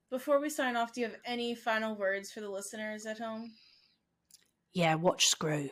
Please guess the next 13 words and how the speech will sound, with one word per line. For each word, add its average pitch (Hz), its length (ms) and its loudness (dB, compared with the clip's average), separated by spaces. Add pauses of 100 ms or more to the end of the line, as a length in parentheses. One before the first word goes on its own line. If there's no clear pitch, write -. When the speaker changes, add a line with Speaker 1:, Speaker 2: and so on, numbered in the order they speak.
(120)
Speaker 2:
Screw. 139 540 6 (320)
<laughs> - 80 8 (500)
Um, 190 360 10 (500)
Speaker 1:
<laughs> - 500 -20
Speaker 2:
yeah, 226 260 12
that's 226 240 8
it. 233 200 10
Be 240 80 8
kind, 226 580 10 (320)
stay 220 280 8
safe, 196 500 8
and, 185 260 6
um, 175 380 4